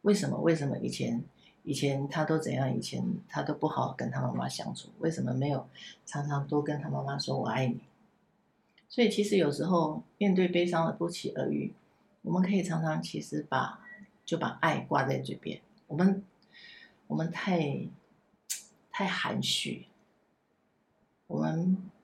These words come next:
不太敢勇于表现自己的那个爱，不太敢说，就像有时候老年人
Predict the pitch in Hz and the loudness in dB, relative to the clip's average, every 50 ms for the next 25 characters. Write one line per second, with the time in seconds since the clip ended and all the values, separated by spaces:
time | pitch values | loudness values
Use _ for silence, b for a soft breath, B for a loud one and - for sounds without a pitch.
0 | _ _ - 180 180 - 220 190 185 - - - - - - - - - _ _ | _ _ 0 0 2 2 2 0 0 0 0 -2 -2 -2 -4 -6 -10 -16 _ _
1 | _ _ _ - - 147 147 143 143 160 165 - 147 131 131 131 - 160 156 156 | _ _ _ -6 -2 0 0 0 0 0 0 0 0 0 2 0 0 -2 -2 -2
2 | - 151 143 - - - - - - 131 139 139 - - - - 143 135 - - | -2 -4 -4 -4 -6 -8 -8 -6 -6 -4 -4 -4 -6 -8 -6 -4 -2 -2 -2 -4
3 | - - _ _ _ _ _ _ _ _ _ _ _ - 170 - 190 196 175 - | -10 -16 _ _ _ _ _ _ _ _ _ _ _ -4 -2 0 2 2 2 2
4 | - - - 139 135 - 160 156 156 156 - 160 - 185 - 202 208 208 220 202 | 0 -2 -2 -2 0 0 0 2 2 0 0 -2 -4 -2 0 2 4 6 6 6
5 | 175 - 143 147 143 156 170 185 190 180 170 156 147 - - - 151 139 139 135 | 6 4 2 0 0 0 2 2 4 4 4 4 2 0 -2 -2 -2 0 0 -2
6 | 143 143 151 156 160 147 143 151 156 | -2 0 0 2 2 2 2 0 -4